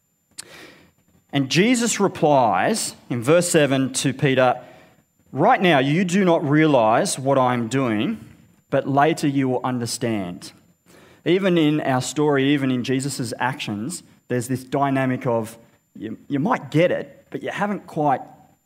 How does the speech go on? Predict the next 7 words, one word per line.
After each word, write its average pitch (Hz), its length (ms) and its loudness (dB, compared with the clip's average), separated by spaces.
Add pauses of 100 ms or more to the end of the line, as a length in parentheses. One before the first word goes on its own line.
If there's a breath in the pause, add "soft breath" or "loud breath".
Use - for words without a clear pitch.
(140)
got 143 220 2
it 120 140 -4
yet." - 500 -6 (880)
But 120 80 -18
there's 135 140 -4
a 143 40 -4
promise. - 680 -2